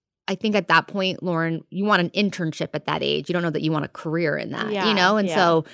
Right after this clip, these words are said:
Speaker 1: like, it's probably, like, anyone else thinking she gave up an internship is, like,
Speaker 2: I know.
Speaker 1: crazy.
Speaker 2: It's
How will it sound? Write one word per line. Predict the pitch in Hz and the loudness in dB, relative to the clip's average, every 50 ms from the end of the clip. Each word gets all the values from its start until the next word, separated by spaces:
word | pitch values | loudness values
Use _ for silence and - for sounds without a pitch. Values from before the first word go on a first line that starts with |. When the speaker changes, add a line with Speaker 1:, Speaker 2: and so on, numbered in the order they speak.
| - - _ _ _ _ - | -20 -20 _ _ _ _ -2
Speaker 1:
like, | 185 180 156 147 - - - _ _ _ | 0 0 0 0 -2 -6 -14 _ _ _
it's | 175 190 180 - - | -4 -4 -4 -6 -10
probably, | - - 208 180 156 175 156 160 170 165 156 | -10 -6 -4 -2 -2 -2 -2 -2 0 0 2
like, | 156 156 147 156 - - - _ _ _ - | 2 2 0 0 -2 -6 -12 _ _ _ -2
anyone | 202 202 190 180 175 | -2 0 0 2 2
else | 175 165 160 | 2 0 0
thinking | - - 175 156 165 160 | -2 -4 -6 -6 -4 -6
she | 151 - 170 156 | -6 -6 -6 -4
gave | 156 156 151 | -2 -2 -2
up | 151 - - | -4 -6 -6
an | 156 | -6
internship | 143 143 - - 151 143 - 156 - - | -6 -6 -6 -8 -8 -6 -6 -6 -4 -4
is, | 147 - | -6 -4
like, | - 123 135 - - - - _ _ - | -4 -4 -4 -4 -6 -8 -16 _ _ -8
Speaker 2:
I | - 226 220 208 | -4 -4 -2 -2
know. | 196 190 180 | -2 0 4
Speaker 1:
crazy. | 175 202 180 170 170 170 196 214 | 6 8 8 8 8 8 8 8
Speaker 2:
It's | - | 8